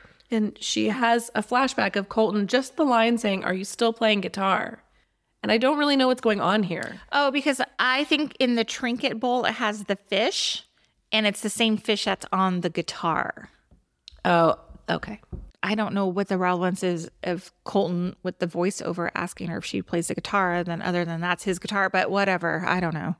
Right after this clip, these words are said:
Speaker 1: Yeah, no, that makes sense.
Speaker 2: Kat is looking at the mystery note. Is she looking at,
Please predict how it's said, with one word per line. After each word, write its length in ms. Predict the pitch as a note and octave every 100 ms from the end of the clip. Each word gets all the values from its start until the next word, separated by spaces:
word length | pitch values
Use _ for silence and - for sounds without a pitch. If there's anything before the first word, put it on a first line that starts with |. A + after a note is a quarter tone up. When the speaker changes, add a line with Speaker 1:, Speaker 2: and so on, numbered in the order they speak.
| _
Speaker 1:
Yeah, 320 | A3 A#3 A3+
no, 280 | A3+ A#3+ G#3
that 160 | G3 G3+
makes 140 | G3
sense. 340 | G3+ G3+ - - _ _
Speaker 2:
Kat 260 | - A3 -
is 320 | G3 F#3 - - _ _ _
looking 300 | G3+ G3+ G3
at 200 | F#3 F#3
the 340 | F#3+ E3+ D#3+ F#3 _ _ _ _
mystery 400 | G3 F#3+ - F3+
note. 460 | F3+ F3 F#3 - - _ _ _ -
Is 80 | -
she 120 | A#3
looking 220 | B3 D4
at, 160 | D#4